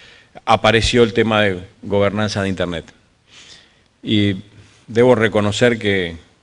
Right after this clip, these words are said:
que en ese momento yo creo que nosotros no estábamos muy preparados para, para ese debate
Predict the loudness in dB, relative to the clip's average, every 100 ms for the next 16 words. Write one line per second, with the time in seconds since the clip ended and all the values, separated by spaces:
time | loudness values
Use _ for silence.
0 | _ -12 -6 -6 -6 -8 -10 -12 -10 -8
1 | -6 -4 -2 -2 -2 -2 -2 -4 -4 -2
2 | -2 0 2 6 6 6 2 -4 -2 -2
3 | 2 2 4 2 -2 -2 -4 -8 -10 -6
4 | -4 -4 0 2 2 2 -2